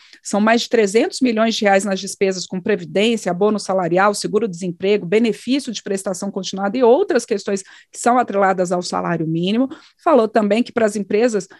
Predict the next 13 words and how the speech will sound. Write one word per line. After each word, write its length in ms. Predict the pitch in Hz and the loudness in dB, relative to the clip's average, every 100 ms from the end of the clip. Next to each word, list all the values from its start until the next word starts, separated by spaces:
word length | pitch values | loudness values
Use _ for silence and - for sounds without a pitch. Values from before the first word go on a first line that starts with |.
| _ | _
se 200 | - 240 | 0 2
houvesse 500 | 220 170 214 277 269 | 4 4 4 4 2
uma 100 | 214 | 0
modificação 680 | 208 208 - - 202 - 214 | 0 -2 -6 -4 -4 0 0
agora 480 | 208 185 214 277 226 | 2 6 6 6 2
desse 240 | 196 196 | 0 -2
valor 280 | 196 185 190 | -2 0 0
do 80 | 185 | 0
salário 300 | 196 190 190 | 0 0 0
mínimo, 280 | 196 190 - | -2 -4 -8
né, 160 | 180 196 | -4 -4
que, 240 | 190 202 - _ - 190 175 | -4 -8 -8 _ -12 -12 -6
que 160 | - | -4